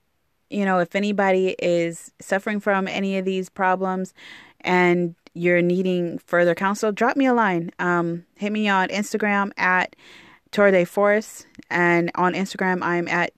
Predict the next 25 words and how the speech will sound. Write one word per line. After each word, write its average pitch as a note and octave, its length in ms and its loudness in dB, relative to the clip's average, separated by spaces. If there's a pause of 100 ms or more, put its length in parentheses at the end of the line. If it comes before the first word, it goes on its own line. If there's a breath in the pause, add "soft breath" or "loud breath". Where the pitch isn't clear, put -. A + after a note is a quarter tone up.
Tour, G3+ 380 2
T F#3+ 260 2
O F3 80 4
U E3+ 260 0
R F3+ 500 2
underscore F3+ 600 0
D E3 360 -6
three F3+ 580 0 (320 loud breath)
underscore D#3+ 680 -6
Force, E3+ 420 -4
F D#3 160 -6
O E3 60 0
R D#3 200 0
C - 320 -10
E. F#3+ 260 -8 (760 soft breath)
Um, F3+ 200 0
you F#3 80 0
can F#3+ 120 0
also G3+ 240 -2
catch G3 240 -4
me F#3+ 80 -2
on E3 100 0
Twitter F3+ 420 0 (1000)
at, E3+ 340 0
um, D#3+ 460 0